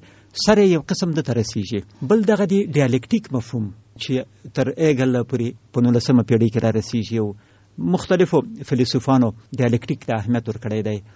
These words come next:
او بل د، اه، معرفت بهترینه لاره ده چې مباحثه وسي او جدل وسي او بحث وسي، سوال او ځواب وسي. ډیالکتیک د روش په خاطر باندې د بشر د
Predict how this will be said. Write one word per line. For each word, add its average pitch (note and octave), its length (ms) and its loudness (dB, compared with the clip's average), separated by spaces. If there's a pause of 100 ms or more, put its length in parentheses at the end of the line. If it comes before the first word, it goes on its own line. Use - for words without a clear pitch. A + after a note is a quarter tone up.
(280)
او B2 120 -2
بل F3 140 2
د، D#3 60 0
اه، C#3+ 540 -2
معرفت A#2+ 540 0
بهترینه C3+ 420 0
لاره A2+ 280 0
ده G#2+ 160 -4 (420)
چې A2+ 220 -6
مباحثه A#2+ 540 2
وسي A#2+ 280 2
او G#2+ 140 -2
جدل B2+ 400 2
وسي A#2 300 -6
او G#2+ 100 -8 (280)
بحث C3+ 300 0
وسي، A#2 240 -6
سوال B2+ 280 0
او A2+ 60 -2
ځواب A#2+ 380 2
وسي. A#2+ 240 -4 (480)
ډیالکتیک C3 560 -4
د D#3 40 -2
روش C#3 400 0
په C#3 80 -6
خاطر B2 340 -4
باندې A#2 320 -2 (340)
د C3 120 -4
بشر A#2+ 380 0
د A2+ 80 -2